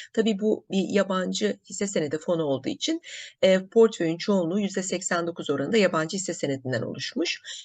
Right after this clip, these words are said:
Yüzde dokuzu da yabancı borsa yatırım fonlarından oluşmuş. Geriye kalan kısmı likidite ihtiyacı için, yani fondan çıkışlarda, e, nakde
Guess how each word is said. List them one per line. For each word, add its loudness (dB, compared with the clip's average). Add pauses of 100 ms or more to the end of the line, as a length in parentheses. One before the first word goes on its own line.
Yüzde 4
dokuzu 0
da 2
yabancı 2
borsa 0
yatırım -6
fonlarından -4
oluşmuş. -6 (300)
Geriye 6
kalan 4
kısmı 0 (260)
likidite 2
ihtiyacı -2
için, -4
yani -2
fondan 0 (340)
çıkışlarda, 0
e, 0
nakde -2